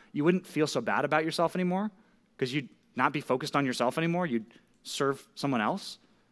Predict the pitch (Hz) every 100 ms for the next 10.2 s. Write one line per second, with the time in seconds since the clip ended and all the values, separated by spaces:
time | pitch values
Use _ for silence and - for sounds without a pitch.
0 | _ - - _ _ - 196 196 135 151
1 | - 180 175 156 139 135 165 175 135 135
2 | 123 117 107 147 185 165 147 123 165 151
3 | 135 175 - - - 147 160 175 170 160
4 | 175 151 - - - 156 185 - 180 165
5 | 156 - - - 139 208 175 160 156 139
6 | 139 127 - 143 143 151 131 123 151 139
7 | 117 107 90 120 117 185 214 208 175 156
8 | 139 185 196 180 202 202 175 139 123 120
9 | - - 147 202 135 170 165 120 151 196
10 | 226 220